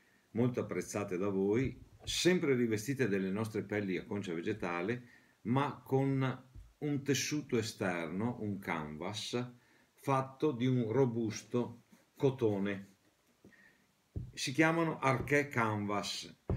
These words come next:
La particolarità è che abbiamo usato una suola nuova della Vibram, che è questa, ve la mostro, vedete, Vibram,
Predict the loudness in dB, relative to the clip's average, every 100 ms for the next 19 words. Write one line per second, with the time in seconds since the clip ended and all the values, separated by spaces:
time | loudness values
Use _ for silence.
0 | -4 -2 0 0 -2 -2 2 4 2 2
1 | 2 2 2 2 2 2 4 2 0 -2
2 | -2 0 2 2 2 2 2 2 2 0
3 | 0 -2 -2 -2 0 0 -2 0 0 0
4 | -4 -4 -2 -2 0 0 -2 -4 -8 -4
5 | -4 -4 -6 _ _ _ -20 _ _ -6
6 | -4 -6 -6 -4 -2 -4 -6 -4 -2 0
7 | -2 -4